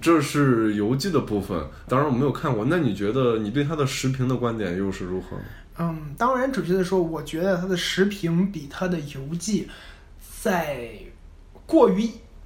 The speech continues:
Speaker 2: 过于一厢情愿和过于，和偏狭方面是有过之而无不及的。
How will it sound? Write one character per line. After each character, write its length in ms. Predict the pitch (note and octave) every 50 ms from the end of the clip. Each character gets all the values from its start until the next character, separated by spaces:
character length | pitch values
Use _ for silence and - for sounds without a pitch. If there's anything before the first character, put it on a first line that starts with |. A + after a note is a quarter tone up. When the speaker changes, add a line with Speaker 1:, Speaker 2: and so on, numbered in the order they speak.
| - - - -
Speaker 2:
过 160 | - C#4 A3+
于 120 | F#3+ A3+
一 120 | A#3+ B3+ G#3+
厢 160 | - A#3 A#3
情 240 | A3+ - F3 E3+ F3+
愿 160 | G3+ F#3 D#3+
和 100 | F3+ F#3+
过 140 | F#3+ G#3 G3
于， 140 | G3+ G#3 G3
和 160 | - - G#3+
偏 320 | G3+ - - C4+ C#4 C#4 C4+
狭 200 | - - - E3+
方 160 | F#3 F3 F3
面 160 | F3+ E3+ D#3
是 120 | E3+ F3
有 140 | E3 D#3+ D#3
过 180 | D#3+ G3 G#3 F#3
之 80 | F3+
而 120 | F#3 F#3+ F3
无 100 | E3 F3
不 140 | F3+ F#3 E3+
及 220 | - - A#2 A#2
的。 140 | D3 C#3